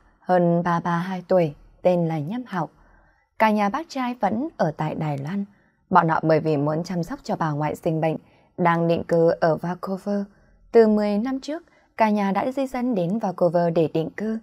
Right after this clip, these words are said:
Một năm chỉ quay về Đài Loan có hai ba lần mà thôi. "Bà với bác của con có thể bàn công sự được sao hả? Con đã quên hiện tại công ty của bác con bây giờ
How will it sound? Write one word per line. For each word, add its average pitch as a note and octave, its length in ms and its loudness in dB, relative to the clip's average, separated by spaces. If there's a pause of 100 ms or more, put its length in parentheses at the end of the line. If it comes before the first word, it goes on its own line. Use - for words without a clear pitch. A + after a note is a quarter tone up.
(300)
Một E3 120 2
năm E3 340 -2
chỉ E3 160 0
quay E3 200 -4
về D#3+ 200 0
Đài C#3+ 200 0
Loan D#3+ 240 -4
có F3 100 -4
hai E3+ 220 -6
ba E3 160 -8
lần D#3 240 -4
mà C#3 220 -4
thôi. F#3 260 -12 (800)
"Bà D3 220 2
với D#3 100 -4
bác - 160 4
của D3+ 120 -4
con D#3 220 -2 (360)
có E3 100 2
thể G3 100 6
bàn D3 200 4
công D#3 160 0
sự - 140 -2
được D#3 160 2
sao D3+ 180 -4
hả? D3+ 260 -8 (460)
Con D#3 200 4
đã D3+ 80 6
quên D#3+ 200 2
hiện D#3 180 -2
tại D#3 160 2
công D#3 200 0
ty D#3+ 160 4
của - 120 -2
bác F3 200 -4
con D#3 180 -2
bây D3+ 120 -2
giờ C#3+ 240 -4